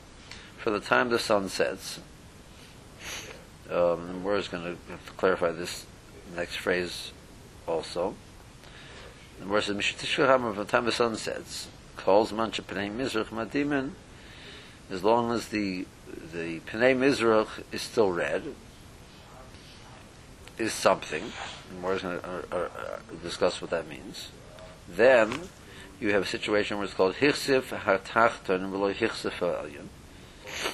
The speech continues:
It starts getting dark in the lower part of the sky and not the upper part of the sky.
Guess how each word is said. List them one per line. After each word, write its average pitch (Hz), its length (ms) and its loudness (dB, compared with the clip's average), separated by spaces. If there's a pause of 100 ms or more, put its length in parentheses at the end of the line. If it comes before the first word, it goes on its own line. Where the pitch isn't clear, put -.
(160)
It 92 80 -8
starts 95 240 2
getting 90 240 0
dark 104 460 6 (760)
in 98 60 -6
the 95 100 4
lower 107 260 8
part 95 200 6
of 92 80 2
the 92 100 -2
sky 90 340 4
and 87 160 -4
not 92 180 -2
the 90 100 -2
upper 90 160 -4
part 78 200 -4
of 73 80 -10
the 80 80 -10
sky. 98 380 2